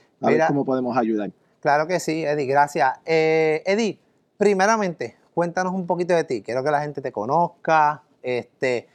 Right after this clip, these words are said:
Speaker 2: ade-,
Speaker 1: Claro.
Speaker 2: además de tasador, creo que tú tienes una profesión como tal, ¿verdad?
Speaker 1: Sí.
Speaker 2: Eh, y yo quiero que tú nos cuentes nada en breve, en breve, ¿verdad? Eh, momento, eh,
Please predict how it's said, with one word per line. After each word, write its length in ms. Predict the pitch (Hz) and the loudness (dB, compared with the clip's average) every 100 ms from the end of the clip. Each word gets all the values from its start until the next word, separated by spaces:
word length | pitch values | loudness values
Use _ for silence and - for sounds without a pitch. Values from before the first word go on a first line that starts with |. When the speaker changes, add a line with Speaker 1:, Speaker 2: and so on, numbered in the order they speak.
| _ _ _ _ _ | _ _ _ _ _
Speaker 2:
ade-, 400 | 185 185 185 190 | 6 6 2 0
Speaker 1:
Claro. 160 | 196 190 | 2 4
Speaker 2:
además 320 | 190 190 214 | 2 2 2
de 100 | 262 | 0
tasador, 760 | 269 220 - 170 175 202 165 143 - _ | 2 2 2 2 4 4 2 -2 -12 _
creo 280 | - 147 156 | -6 -4 -2
que 80 | 175 | -4
tú 100 | 170 | -4
tienes 220 | 175 175 | -4 -2
una 200 | 165 160 | -2 -4
profesión 760 | 151 151 131 120 143 151 156 151 _ _ _ | -4 -4 -4 -4 0 0 0 -6 _ _ _
como 360 | - 143 135 120 | -2 -2 0 -2
tal, 260 | 131 147 143 | 2 2 2
¿verdad? 380 | 123 135 156 - _ _ _ | 0 0 0 -4 _ _ _
Speaker 1:
Sí. 140 | - | 0
Speaker 2:
Eh, 160 | 160 185 | 0 2
y 120 | 220 | 0
yo 160 | 175 165 | 2 2
quiero 240 | 202 208 | 2 2
que 260 | 196 180 - _ | 2 0 0 _
tú 120 | - 202 | -2 0
nos 140 | 214 | 0
cuentes 380 | 214 208 202 170 | -2 -2 -2 0
nada 380 | 180 185 156 139 | 0 0 0 -2
en 180 | 135 | -6
breve, 380 | 127 139 160 175 170 | -4 0 2 0 -4
en 180 | 143 131 | -8 -4
breve, 380 | 131 139 160 | -2 0 0
¿verdad? 500 | 160 147 139 147 170 - _ _ _ - | -2 0 2 2 2 -4 _ _ _ -4
Eh, 380 | 151 143 139 139 | -2 -2 -2 -2
momento, 600 | 151 180 254 233 180 165 | -2 -2 -4 -2 -2 0
eh, 400 | 147 139 127 123 | -2 -2 -6 -10